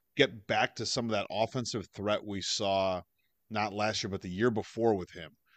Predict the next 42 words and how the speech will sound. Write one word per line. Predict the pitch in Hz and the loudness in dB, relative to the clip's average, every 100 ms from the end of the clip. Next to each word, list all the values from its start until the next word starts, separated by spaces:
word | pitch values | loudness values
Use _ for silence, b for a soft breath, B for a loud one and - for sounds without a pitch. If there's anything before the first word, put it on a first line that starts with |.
| _ | _
Whereas | - 117 107 | -2 0 6
honestly, | 160 190 - 127 | 6 6 4 2
it | |
was | 113 | 2
too | - 127 | 0 0
much. | 110 95 - | 0 0 -2
He | 131 | 0
was | 139 127 | 2 4
asked, | 117 - - | 2 -4 -8
he | 135 | -4
was | 143 | 0
being | 120 143 127 | 2 4 4
asked | 120 - | 2 2
to | 135 - | -6 -2
carry, | 120 113 110 | 4 6 6
like, | 101 95 | 2 0
the | 98 | -4
scoring | - 107 104 107 | -4 0 0 0
load, | 104 104 107 101 | 2 4 4 2
and | 95 | 0
it | - | -4
kinda | 139 113 | 0 0
wore | 101 104 | 2 0
him | 101 | 0
down | 90 92 107 | -2 0 2
by | 104 | 2
the | 95 98 | 0 -2
end | 98 | -4
of | 87 | -6
the | 87 | -4
year. | 92 101 101 - _ _ - | -2 -2 -4 -10 _ _ -4
He | 165 | 0
can | 175 156 | 2 6
do | 160 | 8
a | 127 | 8
lot | 107 107 104 | 8 4 4
more | 104 101 | 2 2
than | 95 | 0
he | 95 | -2
did | 92 90 | -4 -4
last | 85 87 - - | -4 -4 -6 -6
year. | 104 104 | -6 -6